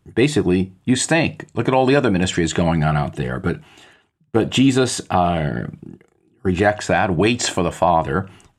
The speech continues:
and the rocks remain. He doesn't turn these rock stones to bread. He,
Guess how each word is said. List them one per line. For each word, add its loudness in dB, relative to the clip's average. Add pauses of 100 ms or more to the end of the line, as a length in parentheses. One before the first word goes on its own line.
(120)
and 2
the 0
rocks 0
remain. 2
He 2
doesn't 2
turn 2
these 0
rock 0
stones 0
to -8
bread. -2
He, -2